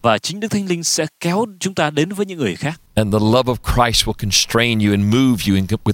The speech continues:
Speaker 2: compassion to other people.
Speaker 1: Và khi đó tình yêu của Chúa Giêsu sẽ cảm động, sẽ thúc đẩy, sẽ thúc giục chúng ta.
Speaker 2: Oh, hallelujah.
Speaker 1: Hallelujah.
Speaker 2: A more excellent way.
Speaker 1: Đây là một con đường tốt đẹp hơn.
Speaker 2: Hallelujah.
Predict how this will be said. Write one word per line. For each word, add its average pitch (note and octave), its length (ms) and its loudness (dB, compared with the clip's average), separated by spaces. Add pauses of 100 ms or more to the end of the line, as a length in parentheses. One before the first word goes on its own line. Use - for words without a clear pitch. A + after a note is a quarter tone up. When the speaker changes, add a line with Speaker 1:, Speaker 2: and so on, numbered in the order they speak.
Speaker 2:
compassion G2+ 720 -2
to - 280 0
other G2+ 180 0
people. F#2 320 -2 (180)
Speaker 1:
Và F2 140 2
khi - 200 -4
đó F#3 160 2
tình B2+ 160 -2
yêu D#3+ 260 2
của A2+ 140 -2
Chúa - 140 0
Giêsu D3 440 2
sẽ D#3 280 -4
cảm A2 260 -2
động, - 200 0
sẽ D3+ 160 -6
thúc A3+ 220 -2
đẩy, G#2+ 220 0
sẽ - 180 -6
thúc B3 200 -2
giục C3+ 220 0
chúng E3 160 -8
ta. C#3 220 -2 (300)
Speaker 2:
Oh, A2+ 220 4
hallelujah. A2 760 2 (160)
Speaker 1:
Hallelujah. C#3 680 0
Speaker 2:
A A2+ 120 0
more C3+ 480 2 (260)
excellent G#2 580 -2 (100)
way. F#2+ 360 0 (520)
Speaker 1:
Đây D3+ 100 2
là C3 80 0
một A2+ 160 -6
con C3+ 200 -2
đường G2+ 160 -6
tốt - 200 -4
đẹp F#2 180 -6
hơn. C3+ 220 -2 (640)
Speaker 2:
Hallelujah. A2+ 1040 2